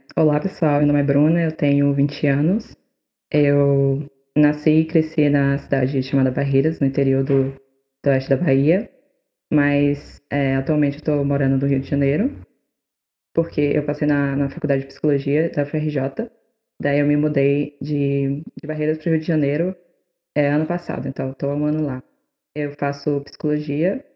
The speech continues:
e, diferente da Aline, é, eu sabia que eu queria seguir uma área que não era de exatas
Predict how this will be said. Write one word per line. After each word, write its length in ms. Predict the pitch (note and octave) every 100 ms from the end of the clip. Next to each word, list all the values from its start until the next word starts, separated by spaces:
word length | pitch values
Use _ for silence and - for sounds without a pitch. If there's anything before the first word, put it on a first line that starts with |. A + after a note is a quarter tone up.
| _ _ _ _ _ _ -
e, 180 | D#3
diferente 420 | D3+ - D#3 D3+ D#3+
da 100 | D#3
Aline, 480 | D3+ C#3+ D#3+ F3 - _ _ _ _ -
é, 160 | D3
eu 80 | C#3+
sabia 440 | D3 D#3+ D3+ D#3 D#3
que 160 | -
eu 400 | D3+ D3 D3 D3
queria 300 | D3 D3+ D3+ -
seguir 160 | - D3+
uma 120 | C#3+
área 200 | C#3 C#3
que 300 | - C#3 C#3
não 180 | C#3 A#3
era 160 | G3+
de 100 | E3
exatas 460 | E3 D#3 C#3 -